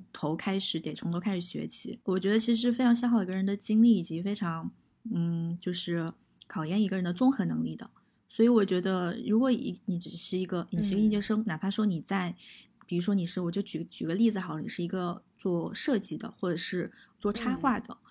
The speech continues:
Speaker 1: 你想毕业之后就去成为一个插-，插-，独立的插画师和设计师，你这个理想是非常美好的，或者说你的这个插画技能已经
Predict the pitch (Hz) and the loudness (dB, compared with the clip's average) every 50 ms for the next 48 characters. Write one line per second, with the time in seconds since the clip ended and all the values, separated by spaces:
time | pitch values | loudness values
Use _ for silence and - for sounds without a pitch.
0 | - - _ - 185 180 202 - 226 196 160 160 - 180 175 175 175 175 175 175 | -20 -16 _ -6 -4 -2 -2 0 0 0 0 -2 -2 -2 -2 -2 -2 -4 -4 -4
1 | 175 170 175 175 175 175 175 170 - - - 160 160 165 165 165 147 - - - | -4 -2 -2 -2 -4 -4 -6 -8 -8 -8 -8 -6 -6 -4 -4 -6 -6 -6 -8 -8
2 | - - - - - 190 190 190 _ - - - 233 226 - 165 165 196 220 202 | -8 -8 -10 -8 -8 -8 -8 -10 _ -8 -4 -4 -4 -2 -2 -2 0 0 0 -2
3 | 202 - - 214 214 220 196 190 - - - 208 220 220 - - 170 - - 220 | -2 -2 -2 -2 0 0 0 -2 -2 -2 -2 -2 -4 -4 -4 -6 -4 -2 0 0
4 | 202 175 165 165 - - 160 143 185 208 202 214 233 240 - 302 285 254 214 185 | 0 0 -2 -4 -4 -6 -4 0 2 2 2 2 0 0 0 2 4 4 4 2
5 | 185 233 240 262 214 180 175 - 233 226 254 262 262 254 226 185 165 175 214 - | 2 2 4 4 4 2 2 2 4 4 6 8 8 8 8 6 6 2 0 -2
6 | 220 180 - 101 - - 254 226 208 202 - 247 233 233 208 170 - - - - | -2 -4 -6 -6 -4 0 0 0 2 2 4 8 8 8 8 6 2 -4 -4 -2
7 | - 214 208 202 - - - 240 254 247 254 220 220 - 226 202 170 170 196 180 | 0 0 0 0 -2 -2 -2 0 2 4 4 2 4 4 2 2 2 2 0 -2
8 | - - 180 180 196 | -2 -4 -4 -4 -4